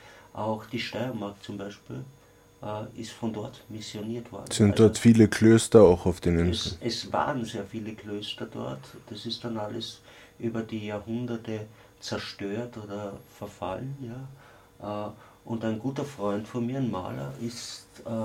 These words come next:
Speaker 1: die letzten zwei Jahre auf diese Inseln gegangen und hat dort, äh,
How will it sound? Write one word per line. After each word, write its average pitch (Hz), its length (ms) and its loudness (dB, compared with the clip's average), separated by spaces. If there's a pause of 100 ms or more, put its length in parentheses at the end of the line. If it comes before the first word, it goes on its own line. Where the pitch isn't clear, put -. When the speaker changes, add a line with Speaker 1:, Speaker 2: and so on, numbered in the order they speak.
(340)
Speaker 1:
die 110 260 -8
letzten 113 520 -6
zwei 104 280 -4
Jahre 101 300 -6
auf 101 100 -10
diese 107 220 -8
Inseln 110 460 -8 (460)
gegangen 107 680 -6
und 117 320 -6 (260)
hat 113 360 -14
dort, 107 300 -12 (240)
äh, 107 300 -10